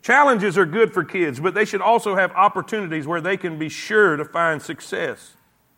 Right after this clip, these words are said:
Help your child get involved with activities that make him feel comfortable and confident enough to tackle a bigger challenge. Most importantly, number twelve,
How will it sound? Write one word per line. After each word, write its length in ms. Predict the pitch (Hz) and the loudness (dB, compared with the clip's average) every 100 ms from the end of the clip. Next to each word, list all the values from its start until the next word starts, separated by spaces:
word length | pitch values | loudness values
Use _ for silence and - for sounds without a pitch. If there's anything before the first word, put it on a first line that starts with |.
| _ _ _ _ _ _ _ _ | _ _ _ _ _ _ _ _
Help 200 | 196 226 | 0 0
your 120 | 208 202 | 0 -2
child 360 | 226 202 180 | 2 4 4
get 120 | 190 | 2
involved 360 | 185 175 190 180 | 0 2 2 2
with 80 | 170 | 0
activities 500 | 170 - 202 170 147 | -4 -2 -2 -2 -4
that 80 | 165 | -4
make 180 | 180 | -4
him 120 | 180 160 | -4 -4
feel 180 | 175 | -4
comfortable 500 | - 202 190 151 156 | -2 -4 -4 -6 -4
and 120 | 139 - | -4 0
confident 460 | 202 - 147 143 | 0 0 -4 -8
enough 280 | 139 170 156 | -4 -4 -6
to 80 | - | -8
tackle 380 | - 165 151 147 | -6 -4 -4 -6
a 60 | |
bigger 280 | 123 180 143 | -4 -4 -4
challenge. 480 | - 143 123 107 92 _ _ _ _ _ _ _ _ _ _ _ _ | -4 -4 -4 -6 -14 _ _ _ _ _ _ _ _ _ _ _ _
Most 240 | 160 170 180 | -2 -2 -2
importantly, 520 | 160 180 156 131 120 | -4 -2 -2 -4 -6
number 220 | 135 147 | -6 -8
twelve, 360 | 156 131 107 | -6 -6 -6